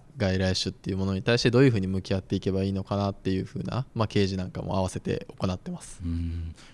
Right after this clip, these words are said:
Speaker 2: こう、被害でいうと、実際のところどれくらいの被害が出てるもんなんですかね？
Speaker 1: そうですね。えっと、二年前で、えー、だいたい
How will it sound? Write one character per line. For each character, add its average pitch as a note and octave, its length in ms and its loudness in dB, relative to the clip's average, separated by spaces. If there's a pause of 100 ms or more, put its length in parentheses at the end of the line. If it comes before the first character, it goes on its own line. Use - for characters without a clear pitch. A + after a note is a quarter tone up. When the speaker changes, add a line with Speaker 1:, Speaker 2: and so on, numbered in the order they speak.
Speaker 2:
こ G2+ 120 -4
う、 - 60 -2
被 - 280 -2
害 E3 240 4
で F#2+ 80 2
い F2 140 0
う D#2+ 40 -6
と、 D#2 340 -4 (180)
実 - 240 -6
際 A#2+ 120 4
の A#2 80 4
と A#2 120 -4
こ G#2+ 80 -6
ろ G2+ 40 -2
ど F2+ 160 -2
れ F#2+ 120 2
く - 100 -4
ら D3+ 100 4
い E3 60 4
の F3 60 2
被 G#3+ 140 0
害 C#3 160 8
が D#2 120 -2
出 F2 100 -2
て E2 80 -4
る D2+ 60 -4
も D2+ 160 -4
ん E2+ 40 0
な E2 120 -2
ん - 20 -8
で C2+ 100 -10
す - 80 -14
か C#2 120 -10
ね？ E2 180 -2
Speaker 1:
そ - 540 6
う G#2 40 10
で F#2 60 8
す - 80 -8
ね。 A2 100 4
え - 40 6
っ - 20 2
と、 G#2 140 2
二 B2 180 6
年 F#3 300 6
前 G3+ 260 4
で、 F#3+ 380 6 (1000)
え F#2 1040 4 (560)
ー、 - 20 -8
だ A2 140 6
い G#2 100 4
た G#2 280 4
い G2+ 180 2